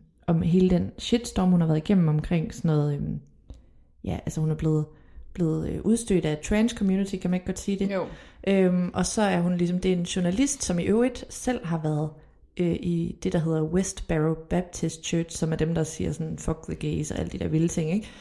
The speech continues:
Speaker 2: Mm.
Speaker 1: Som så er kommet ud, og nu ligesom er, er ligesom vært på det her, fordi hun ligesom er god til sådan at sige noget om radikaliserede grupper, og hvordan fanden, og alt muligt, ikke?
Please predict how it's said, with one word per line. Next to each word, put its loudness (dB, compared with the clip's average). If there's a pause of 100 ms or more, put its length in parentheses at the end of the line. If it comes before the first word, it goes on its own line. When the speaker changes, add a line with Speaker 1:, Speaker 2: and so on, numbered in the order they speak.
(120)
Speaker 2:
Mm. -4
Speaker 1:
Som 0
så 2
er 4
kommet 0
ud, 2 (100)
og 4
nu 4
ligesom 2 (480)
er, -4 (260)
er 4
ligesom 0
vært 6 (120)
på 6
det 2
her, 4
fordi 0
hun 4
ligesom 2
er 0
god 0
til -4
sådan -2
at -2
sige 0 (320)
noget 0
om -4
radikaliserede 0
grupper, 0
og 0
hvordan -4
fanden, -2
og -2
alt -4
muligt, -2
ikke? -16